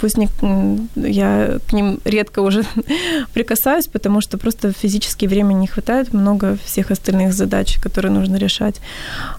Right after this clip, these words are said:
Ам, но, тем не менее, я постоянно читаю что-то об этом, смотрю, а, смотрю, там, что, м, флористы какие-то делают, которых, за которыми я слежу.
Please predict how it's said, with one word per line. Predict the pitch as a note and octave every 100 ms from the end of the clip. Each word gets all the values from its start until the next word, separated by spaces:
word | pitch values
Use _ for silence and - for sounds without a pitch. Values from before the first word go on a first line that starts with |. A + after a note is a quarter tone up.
| -
Ам, | G3 F#3 F#3 F#3 F#3 F#3+ G3 G3+ G3+ - - - - -
но, | G3+ G#3
тем | A#3
не | A#3
менее, | B3 D#4+ D4
я | A#3
постоянно | G#3+ G3+ - A3+ C4 B3+ -
читаю | - A3+ - F#3 F3+
что-то | F3+ - F3+ F#3 F#3
об | F#3
этом, | F#3+ - G3 -
смотрю, | - F#3+ G#3+ - F#3+ G3 G3 C4 C#4 B3 G3+ A3
а, | F#3+ F#3
смотрю, | G3 F#3 G3+ A3 A3+
там, | - G#3+
что, | G3 - G3+ A3 G#3+ A3+ -
м, | A3 G3+
флористы | G3 G3 G3+ -
какие-то | - - G#3 - G3 G3 G3+ G#3+ G#3+ G#3+
делают, | G3 G#3 G#3+ G#3+
которых, | G3+ - G3 G3 G#3 G#3
за | F#3+
которыми | G3 - G3
я | G3
слежу. | - F#3+ F#3+ F#3 F#3 G3+